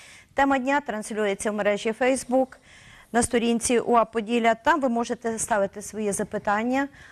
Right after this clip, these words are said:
або залишати коментарі. Номер студійного телефону ви бачите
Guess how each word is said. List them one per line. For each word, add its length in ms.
або 240
залишати 500
коментарі. 640
Номер 540
студійного 560
телефону 580
ви 100
бачите 580